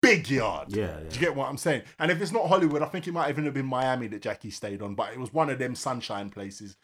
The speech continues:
Speaker 1: that
Speaker 2: Yeah.
Speaker 1: he, he, he was in, I believe. Do you get what I'm saying? So, what are we saying?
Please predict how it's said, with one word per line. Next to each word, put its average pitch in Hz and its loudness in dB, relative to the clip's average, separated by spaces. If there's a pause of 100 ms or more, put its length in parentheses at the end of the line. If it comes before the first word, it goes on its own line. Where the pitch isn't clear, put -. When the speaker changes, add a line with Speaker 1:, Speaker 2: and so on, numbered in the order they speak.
(180)
Speaker 1:
that 117 -2
Speaker 2:
Yeah. 95 2
Speaker 1:
he, 117 -6
he, 107 -8 (100)
he 110 -8
was 107 -6
in, 104 -6
I 107 -6
believe. 101 -6 (380)
Do 127 -8
you 143 0
get 135 -2
what 135 -4
I'm 131 -6
saying? 127 0 (300)
So, 277 6 (1500)
what 415 6
are 392 4
we 359 4
saying? 156 0